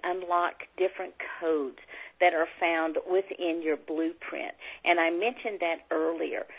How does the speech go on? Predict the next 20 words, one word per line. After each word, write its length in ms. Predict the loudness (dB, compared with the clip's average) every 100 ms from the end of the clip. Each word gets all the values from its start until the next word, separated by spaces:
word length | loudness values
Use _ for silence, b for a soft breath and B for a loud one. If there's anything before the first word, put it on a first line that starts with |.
| B -6 4
So 320 | 8 8 8 4
if 260 | -4 -4
you 160 | -6 2
have 160 | 2 2 0
ever 400 | 0 2 0 -2
relaxed 680 | -4 -2 -2 -2 -6 -10 -6
your 140 | -6 -4
eyes 440 | -4 -4 -2 -4 -6
and 140 | -8
you're 140 | -8 -6
looking 360 | -6 -6 -8
at 140 | -8 -10 -10
someone 380 | -8 -6 -6 -6
and 160 | -6
you 80 | -10 -10
kind 160 | -10 -10
of 80 | -10 -8
see, 120 | -4
like, 220 | -4 -4
this 160 | -6